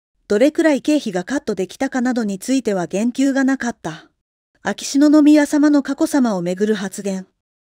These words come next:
説明がタイムリーになされなかったことについて秋篠宮さま自身、ぐずぐずしていたと表現されていたことが印象的でした。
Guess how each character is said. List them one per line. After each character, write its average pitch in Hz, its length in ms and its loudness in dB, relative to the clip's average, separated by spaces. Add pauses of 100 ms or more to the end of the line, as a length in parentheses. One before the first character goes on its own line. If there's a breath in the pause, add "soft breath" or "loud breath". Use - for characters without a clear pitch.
(140)
説 233 340 -2
明 294 180 6
が 277 140 -2
タ 311 140 2
イ 330 80 6
ム 285 100 6
リ 233 140 0
ー 202 40 -4
に 185 120 -6
な 170 100 -8
さ 226 140 -8
れ 254 100 -2
な 269 140 0
か 254 100 -4
っ - 80 -8
た - 100 -4
こ 202 120 -8
と 220 100 -6
に 202 140 -6
つ 226 160 -4
い 233 100 0
て 175 140 -2
秋 - 160 -10
篠 254 360 0
宮 247 240 4
さ 254 140 -4
ま 240 140 0
自 226 80 -6
身、 220 340 -4 (640)
ぐ 226 140 2
ず 294 140 2
ぐ 277 100 0
ず 196 140 -2
し - 80 -10
て 208 140 -2
い 208 80 -6
た 202 260 -10 (240)
と 226 200 -2
表 311 280 4
現 277 100 4
さ 214 120 -6
れ 214 100 -4
て 220 100 -2
い 220 60 -2
た 226 120 -6
こ 240 120 -6
と 254 120 -2
が 196 120 -2
印 220 160 -4
象 269 200 -4
的 233 220 -6
で 208 120 -4
し - 80 -12
た。 160 260 -14